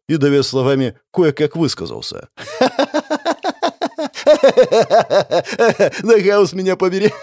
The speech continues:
<laughs> Нет у тебя никакой тайны! И быть не может! <laughs> Ты же самое простое не понимаешь! Элементарное! <laughs> Хаос! Проклятый хаос! Чак, тебе здесь точно не выжить!»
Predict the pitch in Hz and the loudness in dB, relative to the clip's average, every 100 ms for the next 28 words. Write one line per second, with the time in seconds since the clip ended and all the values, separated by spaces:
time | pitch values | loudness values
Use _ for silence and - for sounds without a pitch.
0 | 240 233 233 - 302 - 285 285 277 302 | 0 2 0 0 -2 -2 -4 -4 -4 -6
1 | 262 247 247 254 262 277 330 330 - - | -8 -6 -4 -4 -4 -4 -4 -2 -2 -2
2 | 277 - - - - - 233 214 226 226 | -4 -6 -8 -10 -10 -6 -4 -2 -4 -4
3 | 208 202 202 208 208 - 190 196 - 156 | -2 2 2 2 -2 -4 -2 -2 -2 -4
4 | - - 196 165 175 170 170 185 190 170 | -6 -6 -2 0 0 2 2 2 2 0
5 | 135 139 156 165 131 117 - - 220 196 | 0 0 0 2 2 0 -2 4 4 4
6 | 190 196 185 190 175 156 156 - - 233 | 2 -2 2 2 2 0 -2 -2 0 0
7 | - - 226 240 226 214 214 202 - - | 0 -2 0 2 4 4 2 -2 -8 -16
8 | - 240 240 - 285 - 339 294 294 262 | -4 2 2 4 2 4 2 2 4 4
9 | 208 - _ - - 294 240 - - 330 | 4 -2 _ -4 0 2 0 -6 -4 -2
10 | 320 349 - 294 302 220 226 247 254 262 | 0 -2 0 -2 -2 -2 -2 0 -2 0
11 | 254 226 190 202 185 - | 0 0 2 0 0 -8